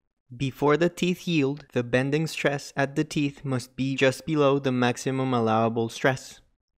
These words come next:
From this expression, we can solve for the value of the face, and notice that we need to calculate the velocity factor K V, the tangential component of the force W, and the Lewis form factor capital Y.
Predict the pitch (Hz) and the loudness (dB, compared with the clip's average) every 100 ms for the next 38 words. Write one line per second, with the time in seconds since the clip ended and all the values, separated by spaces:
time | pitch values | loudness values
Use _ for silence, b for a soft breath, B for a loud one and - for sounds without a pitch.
0 | _ - 131 131 135 156 - 156 139 - | _ -2 2 4 2 0 0 2 2 2
1 | 139 127 123 131 107 127 123 - 135 123 | -2 -2 -2 -4 -2 0 0 0 -2 0
2 | 123 117 113 127 139 139 139 143 - 120 | 0 2 2 4 2 0 -2 -4 0 -2
3 | 131 - - _ _ 143 160 165 147 143 | -2 -10 -20 _ _ 2 6 8 8 8
4 | 139 131 127 131 135 - 135 143 135 - | 6 4 4 2 2 0 -2 0 0 2
5 | 135 127 131 127 117 117 117 120 143 143 | 4 4 4 2 4 6 4 4 0 0
6 | - 123 - 120 - 131 135 151 135 147 | 4 2 4 0 2 2 2 2 2 -2
7 | _ _ - 123 - 120 120 120 - 131 | _ _ 0 2 2 2 2 2 4 2
8 | 151 127 123 127 127 139 131 117 - 120 | 2 2 4 4 4 2 2 0 4 2
9 | 127 160 139 127 127 139 _ _ - 147 | 4 4 6 4 2 -2 _ _ 0 6
10 | 156 151 147 135 131 - 135 123 - 127 | 8 10 8 6 4 2 2 2 2 0
11 | 120 127 123 120 113 117 120 127 143 127 | 2 0 2 4 4 4 4 6 6 4